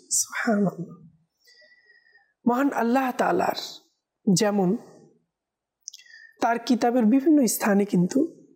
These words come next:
এই নামটি আল্লাহ তাআলা আল হাইয়ু উল্লেখ করেছেন। সুবহানাল্লাহ। আল হাইয়ু যিনি চিরঞ্জীব, তিনি কিন্তু আল কাইয়ুম। সুবহানাল্লাহ, সুবহানাল্লাহ।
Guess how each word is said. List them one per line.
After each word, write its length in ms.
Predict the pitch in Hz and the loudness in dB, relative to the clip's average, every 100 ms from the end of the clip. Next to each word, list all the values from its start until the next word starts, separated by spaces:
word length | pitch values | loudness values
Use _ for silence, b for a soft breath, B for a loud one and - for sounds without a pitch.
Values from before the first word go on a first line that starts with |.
| _ - _ _ | _ -20 _ _
এই 180 | 220 208 | 0 2
নামটি 800 | 170 170 180 180 185 175 - - | 2 2 2 2 0 -2 -8 -6
আল্লাহ 340 | 190 180 170 180 | -2 0 -2 -2
তাআলা 360 | 202 160 170 - | -4 -2 -6 -8
আল 240 | - 220 202 | -4 -2 -2
হাইয়ু 560 | - - 262 262 208 160 - - - | -2 -2 0 2 2 0 -8 -20 -2
উল্লেখ 280 | 208 196 196 - | 2 2 0 -2
করেছেন। 500 | 156 156 160 - 165 - | -4 -4 -4 -6 -8 -6
সুবহানাল্লাহ। 800 | - - 175 208 165 156 - - - _ - - | -4 -4 -4 -2 0 0 -4 -8 -16 _ -20 -6
আল 220 | 254 294 262 | -2 -2 -2
হাইয়ু 520 | - - 269 269 233 | -2 0 2 4 4
যিনি 340 | 220 247 269 | 4 4 2
চিরঞ্জীব, 580 | - 277 294 254 226 170 - - | 0 2 4 4 2 0 -2 0
তিনি 260 | 233 302 | 2 2
কিন্তু 520 | 302 220 196 185 - - | 2 0 0 -2 -2 -2
আল 260 | 233 208 190 226 | 0 0 -2 -2
কাইয়ুম। 1120 | 208 185 170 202 233 254 254 214 175 - - | 0 2 4 4 4 4 4 4 0 -4 -6
সুবহানাল্লাহ, 1120 | - 214 175 - 208 190 160 156 156 180 202 | -4 -2 -2 0 0 0 0 0 2 2 2
সুবহানাল্লাহ। 1160 | 190 254 247 202 175 156 160 175 170 - - _ | 0 -4 -4 0 2 0 0 0 0 -4 -14 _